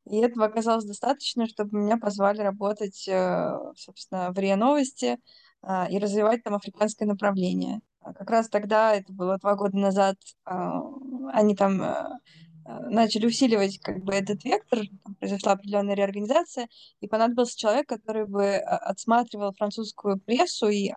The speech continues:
африканскую прессу с франц-, фран-, на французском языке, а, на предмет каких-то вот новостей для России.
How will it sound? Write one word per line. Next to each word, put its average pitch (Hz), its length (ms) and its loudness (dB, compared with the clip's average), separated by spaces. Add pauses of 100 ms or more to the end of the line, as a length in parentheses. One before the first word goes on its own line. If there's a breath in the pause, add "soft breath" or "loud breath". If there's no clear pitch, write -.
(160)
африканскую 202 600 -2
прессу 202 400 -2
с - 40 -14
франц-, 196 280 -2 (240)
фран-, 214 140 -2
на 202 120 -2
французском 214 540 -4
языке, 202 400 2 (180)
а, 190 200 2
на 196 100 -2
предмет 220 400 -2
каких-то 220 380 -4
вот 196 160 0
новостей 202 580 0
для 214 220 0
России. 208 500 -4